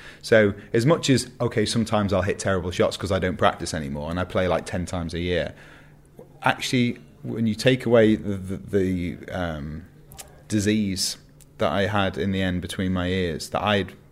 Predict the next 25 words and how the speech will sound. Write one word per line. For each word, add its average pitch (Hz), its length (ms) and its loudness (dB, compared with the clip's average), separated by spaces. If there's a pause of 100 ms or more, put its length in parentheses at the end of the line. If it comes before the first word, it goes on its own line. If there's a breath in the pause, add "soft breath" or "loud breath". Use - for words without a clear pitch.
(120)
helped - 360 -4 (680 soft breath)
grow 92 480 0 (260)
and 90 160 -4
fed 98 400 2 (400)
through 104 220 -4
that 101 160 -4
time, 95 280 -4
through 98 160 -4
the 95 60 -4
decisions 92 540 -4
I 90 140 -2
made, 92 460 -4 (420 loud breath)
uh, 95 320 -2 (100)
I - 80 -8
could - 340 -8
still - 240 -6
play 107 200 0
the 95 60 -2
game 107 280 0
really 90 220 -2
well, 98 360 -2 (380 loud breath)
and 110 120 0
I 107 100 2
enjoy 104 340 2
it, 110 180 2